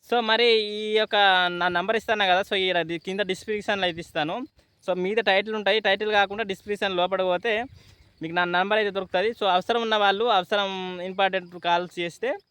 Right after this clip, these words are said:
నేను లేపుతాను, ఓకేనా? ఈ రోజు కావచ్చు, రేపు కావచ్చు, నేను ఎప్పుడైనా కానీ నైన్ to ఫ్రీగా ఉంటాను, నైన్ to ఎనిమిది కల్లా అయితే ఫ్రీగా ఉంటాను, అప్పుడే కాల్ చేయండి, లేదంటే WhatsApp మెసేజ్ చేయండి, ఓకేనా? So, మీరు పగలైతే WhatsApp మెసేజ్ చేస్తే నేను దానికి రిప్లై ఇస్తాను.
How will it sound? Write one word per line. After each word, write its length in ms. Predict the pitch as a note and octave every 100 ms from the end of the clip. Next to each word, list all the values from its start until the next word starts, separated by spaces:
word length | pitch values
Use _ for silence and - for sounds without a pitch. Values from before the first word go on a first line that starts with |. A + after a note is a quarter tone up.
| _ _ -
నేను 120 | D3+
లేపుతాను, 360 | D#3 E3+ F3+ D#3+
ఓకేనా? 340 | D#3 F3+ B3+
ఈ 300 | G#3+ F#3 F3
రోజు 260 | F3 F3+ F3
కావచ్చు, 360 | F3 E3+ -
రేపు 220 | G3+ E3+ E3
కావచ్చు, 280 | D#3+ D#3+
నేను 180 | G3+ F3
ఎప్పుడైనా 360 | E3 F3+ G3+ G#3
కానీ 140 | G3+
నైన్ 240 | F3 F3+ G3
to 80 |
ఫ్రీగా 260 | G#3+ G3+ F#3
ఉంటాను, 460 | F3 D#3+ D#3+ A#3+ D4+ _ _ _
నైన్ 260 | D3+ E3+ G3
to 100 | B3
ఎనిమిది 340 | A3+ G3+ G#3+
కల్లా 160 | G3+ F#3+
అయితే 140 | F#3
ఫ్రీగా 220 | G3 F#3 F3+
ఉంటాను, 280 | F3 E3+
అప్పుడే 300 | F#3+ E3+ F3+
కాల్ 280 | F#3+ E3+ E3+
చేయండి, 280 | E3+ D3+ E3
లేదంటే 420 | G3+ F#3 F#3 A#3+
WhatsApp 380 | C4+ F#3 F3 F3+
మెసేజ్ 280 | E3+ E3 D#3
చేయండి, 200 | C#3+ C3+
ఓకేనా? 300 | C3+ E3+ B3+ D#4+ _ _ _ _ _ -
So, 60 | A#3
మీరు 120 | A3+
పగలైతే 380 | G3 G3 G3 A3
WhatsApp 280 | G3+ G3
మెసేజ్ 320 | F#3+ G3 G3 F#3+
చేస్తే 180 | F#3 A3
నేను 160 | G3
దానికి 200 | F3+ F3
రిప్లై 200 | D#3+ D#3+
ఇస్తాను. 420 | D#3+ - D#3 F#3+